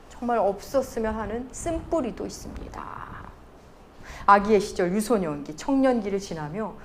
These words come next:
우리의 존재 안에는 많은 풀과 나무들이 울창하게 자랍니다. 모든 정원이 그렇듯이 손질해주지 않으면 각종 넝쿨에, 뿌리에, 잡초까지 무질서하게 자랍니다.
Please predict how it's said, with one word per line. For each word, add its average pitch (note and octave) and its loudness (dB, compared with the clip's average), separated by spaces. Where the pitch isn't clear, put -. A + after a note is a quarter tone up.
우리의 A#3+ 6
존재 G#3+ 4
안에는 F3+ 2
많은 D#3+ -2
풀과 A#3+ -6
나무들이 C#3+ -8
울창하게 E3 -8
자랍니다. - -14
모든 C#4 8
정원이 A#3+ 8
그렇듯이 G3+ 0
손질해주지 B3+ 0
않으면 E3 -4
각종 F#3+ -6
넝쿨에, F3 -6
뿌리에, A#3 -4
잡초까지 - -10
무질서하게 E3+ -6
자랍니다. - -2